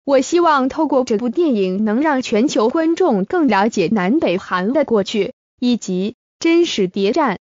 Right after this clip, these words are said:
的惊悚与恐怖。”该片将于九月七日在全台上映。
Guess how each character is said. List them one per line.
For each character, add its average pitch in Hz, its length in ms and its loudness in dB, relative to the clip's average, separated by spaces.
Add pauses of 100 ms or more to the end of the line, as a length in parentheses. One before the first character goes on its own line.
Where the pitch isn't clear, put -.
的 190 200 0
惊 269 300 0
悚 190 560 -2
与 214 200 2
恐 - 240 -6
怖。” - 280 -4 (680)
该 294 200 2
片 254 340 2
将 285 240 0
于 233 140 0
九 202 220 0
月 208 140 0
七 320 340 2
日 285 300 0
在 226 260 0
全 220 340 0
台 208 220 -2
上 247 260 -2
映。 214 300 -2